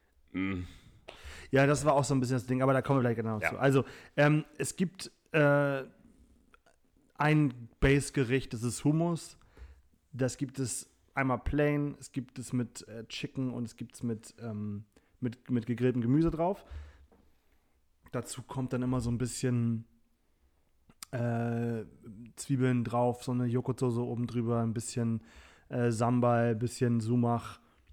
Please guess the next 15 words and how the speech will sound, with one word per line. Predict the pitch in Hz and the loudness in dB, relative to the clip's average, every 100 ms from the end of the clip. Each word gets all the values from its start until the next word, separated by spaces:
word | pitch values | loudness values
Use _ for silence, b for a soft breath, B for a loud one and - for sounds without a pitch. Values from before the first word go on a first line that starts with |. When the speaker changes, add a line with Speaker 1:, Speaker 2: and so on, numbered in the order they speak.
| - | -10
Speaker 2:
ne, | 123 123 | -2 0
bisschen | 120 117 127 | 0 0 2
Olivenöl | 117 117 117 117 117 | 2 2 2 2 2
auf | 113 120 | 0 -2
dem | 110 | -2
Hummus | 113 113 107 | 0 0 -2
und | - 127 | -6 -4
auch | 127 | -4
so | - 127 | -4 -2
ein, | 123 117 120 | 0 -2 -4
äh, | 117 | -4
Ramenei. | 110 104 117 127 135 127 131 139 b b b b _ _ _ _ _ _ - - - | -4 -2 0 0 -2 -2 -4 -4 b b b b _ _ _ _ _ _ -14 -10 0
Dann | 123 127 | 2 2
gibt | 127 - | 0 0
es, | 127 117 - | 0 2 -2